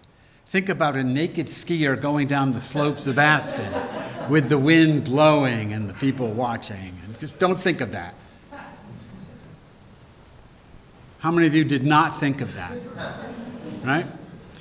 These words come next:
So what did you think of? Thought of your coffee? So was that a free will act, or was he simply following orders? I said, "Don't think of it." And so Jim said, "Yes, sir."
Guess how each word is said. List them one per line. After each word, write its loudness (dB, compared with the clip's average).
So 0
what 2
did 2
you 2
think -4
of? -14
Thought -2
of 0
your -2
coffee? -2
So 0
was 4
that 6
a 4
free 6
will 8
act, 4
or 4
was -4
he 0
simply -2
following 4
orders? -2
I -6
said, 0
"Don't 4
think 0
of 0
it." -8
And -4
so -4
Jim -6
said, -6
"Yes, -12
sir." -8